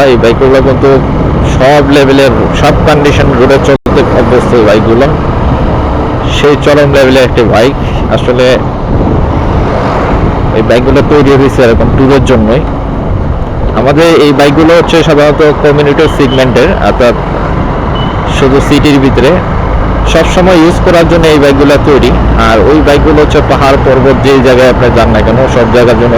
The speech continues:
এটা মানানসই। এটা দিয়ে পাহাড় ভ্রমণ করা যাবে, তার মধ্যে কিছু কিছু ক্ষেত্রেও কিছু বিশেষ আছে,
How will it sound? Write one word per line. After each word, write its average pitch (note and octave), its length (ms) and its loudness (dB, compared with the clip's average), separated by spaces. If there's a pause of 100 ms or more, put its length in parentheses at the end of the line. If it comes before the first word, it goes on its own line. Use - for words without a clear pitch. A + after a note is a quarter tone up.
(140)
এটা A#2+ 120 0 (100)
মানানসই। A2+ 460 0 (1300)
এটা F#3+ 160 2
দিয়ে G#3 220 2
পাহাড় F3+ 280 2
ভ্রমণ F#3 240 2 (120)
করা E3+ 160 2 (100)
যাবে, C#3 180 2 (140)
তার D3+ 200 0
মধ্যে D3+ 220 0 (460)
কিছু C#3+ 220 0
কিছু D3+ 240 0
ক্ষেত্রেও C#3+ 300 0 (120)
কিছু B2+ 140 -2 (120)
বিশেষ B2 200 0 (100)
আছে, B2 180 0